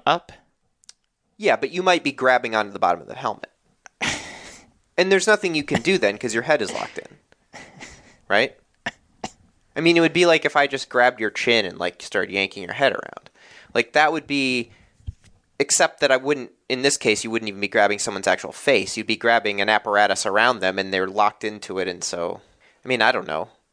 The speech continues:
Speaker 1: But so how is that a major penalty, but punches being thrown are not?
Speaker 2: Well, that's a different
Speaker 1: <laughs> I, I just don't,
Speaker 2: I
Speaker 1: I, it doesn't make any sense to me.
Speaker 2: Well, you're asking for logic from college hockey refereeing, or Big Ten refereeing, which, uh, yeah,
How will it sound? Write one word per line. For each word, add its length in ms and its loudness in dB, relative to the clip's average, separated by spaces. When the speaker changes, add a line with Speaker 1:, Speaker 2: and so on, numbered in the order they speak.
Speaker 1:
But 200 0
so 240 4
how 240 2
is 140 0
that 180 4
a 60 4
major 320 2
penalty, 500 2
but 400 -2
punches 460 -2
being 260 -2
thrown 320 2
are 120 2
not? 360 0
Speaker 2:
Well, 240 -4
that's 240 -2
a 60 -16
different 320 -2
Speaker 1:
<laughs> 40 -4
I, 200 6
I 80 4
just 220 -2
don't, 320 4
Speaker 2:
I 140 6
Speaker 1:
I, 240 2
it 140 4
doesn't 240 0
make 180 2
any 200 2
sense 320 0
to 120 -4
me. 80 -2
Speaker 2:
Well, 180 4
you're 220 2
asking 400 0
for 160 0
logic 420 2
from 380 -2
college 380 0
hockey 320 -2
refereeing, 600 0
or 140 4
Big 240 2
Ten 200 0
refereeing, 680 0
which, 340 -6
uh, 720 4
yeah, 180 -12